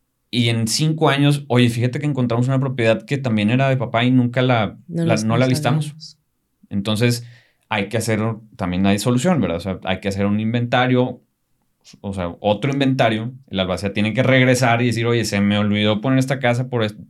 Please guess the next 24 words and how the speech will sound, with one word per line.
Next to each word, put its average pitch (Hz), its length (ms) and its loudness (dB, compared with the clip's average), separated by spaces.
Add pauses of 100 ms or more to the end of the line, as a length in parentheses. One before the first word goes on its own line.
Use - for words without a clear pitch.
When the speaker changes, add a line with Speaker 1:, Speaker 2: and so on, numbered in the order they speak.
(120)
Speaker 2:
No 170 180 -2
sabíamos 175 600 2
o 165 60 2
Speaker 1:
No 117 60 2
Speaker 2:
lo 117 40 2
que 107 60 -2
sea. 110 80 2
Speaker 1:
sabíamos, 135 400 2
etcétera". 123 380 -2
Entonces, 120 520 -2 (340)
ahora 104 280 2
sí 104 100 -4
puedes 107 300 0
volver 95 320 0
a, 95 200 2 (120)
a - 80 -12
continuar, 101 500 -2
a 98 60 -4
Speaker 2:
Ok. 104 60 0
Speaker 1:
reabrir 104 340 0
el 135 100 -4
proceso, 95 400 -8
¿verdad? - 160 -18 (240)
Speaker 2:
Ok. 156 200 -8